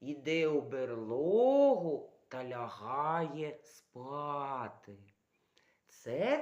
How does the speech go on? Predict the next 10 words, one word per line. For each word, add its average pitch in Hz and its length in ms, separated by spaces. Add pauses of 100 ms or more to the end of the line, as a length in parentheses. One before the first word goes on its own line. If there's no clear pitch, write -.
також 196 640
їжачок. 320 1160 (4000)
А 127 160
хто 311 680
в 349 140
нас 330 420
робить 294 580
запаси 247 1500
на 175 260
зиму? 156 840